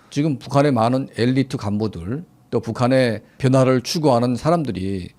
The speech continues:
김정은 체제 이후 또 김정은이 살아있지만 이걸 바꿔버리면서 새로운 대안으로 내세울 만한 사람이 과연 김정은의 여동생이나 김정은의 딸이 되겠냐? 그건 아닌 거죠. 제일 일 번이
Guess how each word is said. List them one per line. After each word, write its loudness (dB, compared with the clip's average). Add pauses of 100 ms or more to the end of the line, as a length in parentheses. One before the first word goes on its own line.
(300)
김정은 0
체제 0
이후 -2 (140)
또 0
김정은이 0
살아있지만 0 (300)
이걸 4
바꿔버리면서 0 (160)
새로운 2
대안으로 2
내세울 -2
만한 -2
사람이 -2 (220)
과연 0 (240)
김정은의 2
여동생이나 0
김정은의 -2
딸이 2
되겠냐? -2
그건 -2
아닌 -8
거죠. -6 (360)
제일 4
일 4
번이 0